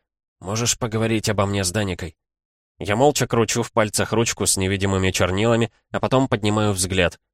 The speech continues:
«О чём?» «Я извинялся много раз, не понимаю, чего ей надо». «Что у вас случилось?»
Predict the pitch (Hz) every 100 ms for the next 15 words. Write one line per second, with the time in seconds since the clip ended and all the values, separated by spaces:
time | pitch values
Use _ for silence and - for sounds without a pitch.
0 | _ _ _ _ - 92 - 107 135 -
1 | _ _ _ _ _ _ 90 104 107 110
2 | 117 120 - 92 104 101 101 107 - -
3 | _ - 90 104 110 117 110 113 110 107
4 | 107 101 87 - _ _ _ _ _ _
5 | _ - - 131 127 - 120 113 98 82